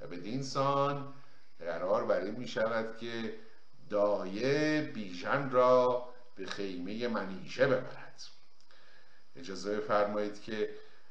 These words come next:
شنیدن و دنبال کردن این حکایت شیرین و شورانگیز را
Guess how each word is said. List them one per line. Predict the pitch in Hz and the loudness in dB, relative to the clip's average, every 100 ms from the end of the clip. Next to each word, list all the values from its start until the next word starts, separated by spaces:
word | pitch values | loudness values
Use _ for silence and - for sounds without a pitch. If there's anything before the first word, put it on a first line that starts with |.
| - | -8
شنیدن | - 92 98 104 113 | -6 -6 -2 0 2
و | 123 | 2
دنبال | 110 107 101 104 101 | 2 -2 2 6 6
کردن | - 117 101 101 120 | 4 2 2 2 0
این | 123 - 123 156 143 | 0 -2 0 0 2
حکایت | 147 147 127 131 110 98 90 95 | 2 2 8 8 8 2 -4 -6
شیرین | - 104 104 98 104 110 | -8 -6 -6 -6 -6 -6
و | |
شورانگیز | 110 139 135 165 160 226 220 156 | -6 -4 2 2 2 0 -2 2
را | 160 160 151 - | 6 10 10 6